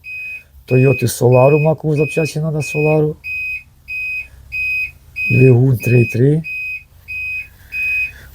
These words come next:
Колян теж там щось робить, зараз підемо провіримо,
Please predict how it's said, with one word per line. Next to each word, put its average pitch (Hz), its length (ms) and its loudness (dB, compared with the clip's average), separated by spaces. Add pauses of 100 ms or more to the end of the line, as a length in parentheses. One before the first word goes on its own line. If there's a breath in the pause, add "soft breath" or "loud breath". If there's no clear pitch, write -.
Колян 135 400 6
теж 135 320 4
там 165 140 2
щось 160 240 -2
робить, 170 180 2
зараз 147 180 2
підемо 139 180 2
провіримо, 131 500 6